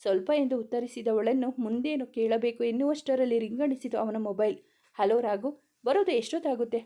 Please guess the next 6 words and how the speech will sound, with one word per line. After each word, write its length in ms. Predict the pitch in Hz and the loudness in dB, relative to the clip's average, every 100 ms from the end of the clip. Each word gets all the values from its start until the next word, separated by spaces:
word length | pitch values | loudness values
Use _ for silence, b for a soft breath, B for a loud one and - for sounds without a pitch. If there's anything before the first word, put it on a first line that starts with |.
| _ _ | _ _
ಅತ್ತಲಿಂದ 480 | 233 233 330 285 254 | -10 -2 0 0 -2
ಪ್ರಶ್ನಿಸಿದರು 640 | 226 208 269 269 226 233 226 | -6 -8 -6 -8 -4 -4 -2
ಜಯಶೀಲ. 480 | 208 190 - 220 208 b b b - | -4 -4 -4 -2 -2 b b b -4
ಅವರ 220 | 214 294 | 2 2
ಮಾತಿಗೆ 420 | 254 214 214 254 240 | 2 0 -2 0 -2
ಉತ್ತರಿಸಿದವನು 840 | 233 - 294 262 220 220 240 | -2 -2 -2 -2 -2 0 0